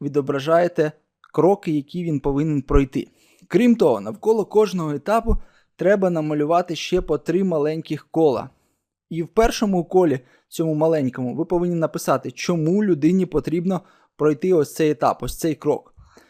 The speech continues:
В другому колі ви пишете, що конкретно треба зробити на цьому етапі, на цьому кроці.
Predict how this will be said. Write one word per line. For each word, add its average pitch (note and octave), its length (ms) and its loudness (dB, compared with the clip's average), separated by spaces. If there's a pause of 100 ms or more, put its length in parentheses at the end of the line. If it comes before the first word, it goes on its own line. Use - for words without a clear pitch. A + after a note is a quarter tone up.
(260)
В C#3+ 60 -10
другому A3 460 4
колі F#3+ 300 4
ви D3+ 120 0
пишете, D3+ 400 -2
що G3 320 0
конкретно F#3 640 -2
треба E3 360 0
зробити C#3+ 420 -4
на D3 140 -4
цьому D3+ 320 -4
етапі, C3 360 0
на A2+ 140 -8
цьому D#3+ 320 -2
кроці. C#3+ 420 -2